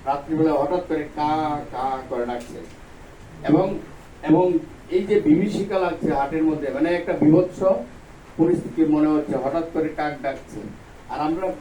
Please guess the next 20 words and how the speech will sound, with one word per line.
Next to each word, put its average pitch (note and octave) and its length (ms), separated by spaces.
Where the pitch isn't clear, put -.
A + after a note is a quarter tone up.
প্রায় F3+ 180
সময় F3+ 260
রাত্রিবেলায় E3+ 460
কাকের D#3+ 320
ডাক D#3 120
শুনি, D#3 220
এটা E3+ 240
কোনো G3+ 260
খারাপ E3 300
পরিস্থিতি - 460
দেখলে E3 400
সে D3 180
ডাকে। A2+ 280
দিবসেতে G#3+ 720
সেথা G3 560
কত G#3 360
কোলাহল G3+ 580
চেনা F3+ 280
অচেনার F3+ 580
ভিড়ে। - 320